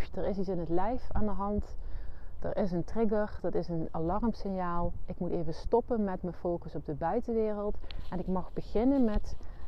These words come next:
naar binnen keren." Oké, en dan is die, die mannelijke component van ons, dat yange deel, dat gaat de space holden. Terwijl het vrouwelijke deel gaat voelen, gaat loslaten, gaat baren wat niet meer nodig is. Terwijl ze ook tevens zichzelf baart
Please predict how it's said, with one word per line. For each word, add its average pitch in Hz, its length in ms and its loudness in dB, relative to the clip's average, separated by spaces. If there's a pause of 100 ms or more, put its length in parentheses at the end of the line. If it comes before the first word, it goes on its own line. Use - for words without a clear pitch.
(320)
naar 175 140 0
binnen 196 260 4
keren." 151 500 -2
Oké, 180 380 -2
en 175 160 0
dan 185 100 2
is - 240 -2
die, 170 300 0
die 165 200 -2
mannelijke 240 560 2
component 190 580 4
van - 140 2
ons, 175 180 0
dat 151 180 -2
yange 202 400 2
deel, 226 420 6 (480)
dat - 180 -2
gaat 190 220 -2
de 180 60 -2
space 202 500 2
holden. 156 500 0 (880)
Terwijl 190 320 2
het - 160 -4
vrouwelijke 233 720 2
deel 208 460 4 (360)
gaat 180 420 -4
voelen, 180 540 -2
gaat 196 220 -4
loslaten, 180 880 0
gaat 151 240 10
baren 170 420 -2
wat 165 180 -2
niet 170 140 -2
meer 165 140 -4
nodig 165 540 -2
is. - 280 -6
Terwijl 160 280 -6
ze 156 140 -6
ook - 220 4
tevens 175 440 6
zichzelf - 480 6
baart - 560 10